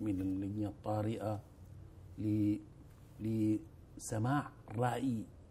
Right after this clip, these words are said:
في مخرجات الحوار، وده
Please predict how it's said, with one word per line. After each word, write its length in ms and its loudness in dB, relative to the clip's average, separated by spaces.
في 120 -4
مخرجات 580 2
الحوار، 440 -2
وده 400 0